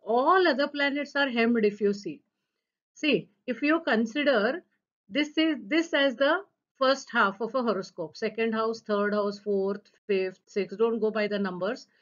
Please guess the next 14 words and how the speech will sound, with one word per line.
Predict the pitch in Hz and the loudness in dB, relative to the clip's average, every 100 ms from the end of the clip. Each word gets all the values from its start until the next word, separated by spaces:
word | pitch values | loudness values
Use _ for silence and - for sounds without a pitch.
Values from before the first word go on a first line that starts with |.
| _ _ _ | _ _ _
So | - 254 254 | 2 4 2
from | - 269 269 | 2 2 2
here | 214 220 254 320 | 2 4 4 2
the | 320 320 | 0 0
yoga | 233 202 233 | 0 2 0
is | 262 208 | 0 -2
beginning, | 180 233 285 233 196 220 | 0 0 0 -2 -4 -6
from | 214 214 226 | -4 -2 -2
here | 214 202 208 220 247 | 0 0 2 0 -2
to | 269 | -6
here | 262 208 214 196 175 | -6 0 0 0 -6
completely | 185 175 196 214 214 226 233 202 - | -12 -10 -6 -6 -6 -6 -6 -8 -8
all | 185 190 208 208 | -6 -2 -2 -2
the, | 233 | -4